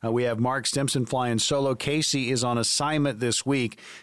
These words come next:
and we are hitting the topics. We're also gonna open up five calendar positions here in just a little bit. Uh, they're free, no cost, no obligation, no pressure.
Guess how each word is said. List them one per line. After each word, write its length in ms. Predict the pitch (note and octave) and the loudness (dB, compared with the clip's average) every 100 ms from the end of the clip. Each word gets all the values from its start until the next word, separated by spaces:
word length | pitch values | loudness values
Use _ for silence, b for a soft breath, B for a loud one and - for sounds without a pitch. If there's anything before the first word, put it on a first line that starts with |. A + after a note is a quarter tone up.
| - | -2
and 140 | A2+ | 0
we 200 | B2+ C3 | 2 0
are 280 | A#2+ B2+ A#2 | 0 0 0
hitting 340 | A2+ C#3+ B2 | 0 0 2
the 100 | A2 | 0
topics. 460 | G#2+ C3+ C3+ G#2+ B2+ | 0 -2 -2 -2 0
We're 120 | C#3+ | 0
also 240 | F#3 D#3+ | 2 2
gonna 200 | C3+ C3 | 2 0
open 260 | A2 D3 C3+ | 0 0 0
up 140 | A#2+ | -2
five 320 | - C3 B2+ A#2 | -2 0 0 -2
calendar 380 | C3 B2+ B2 | -2 0 0
positions 480 | A2+ A2+ A2+ - A2+ | 0 -2 0 0 0
here 160 | B2 A2+ | 0 0
in 80 | G#2+ | 2
just 240 | C3 - | 0 0
a 40 | |
little 160 | B2 A2+ | 0 2
bit. 280 | A2+ G#2+ F#2+ B B B B | 2 0 -2 B B B B
Uh, 140 | A2 | -4
they're 180 | G#2+ A#2 | 0 -2
free, 320 | - E3 B2+ | 0 0 2
no 160 | G2 B2+ | 2 0
cost, 380 | C3 C3 B2+ - | 0 0 0 0
no 100 | A#2+ | 0
obligation, 640 | A#2+ A#2 A#2 A#2 A2 G#2+ | 2 2 0 0 2 2
no 160 | A#2+ A2+ | 2 -2
pressure. 580 | - C3 B2 - F#2+ | -4 -2 -2 0 -2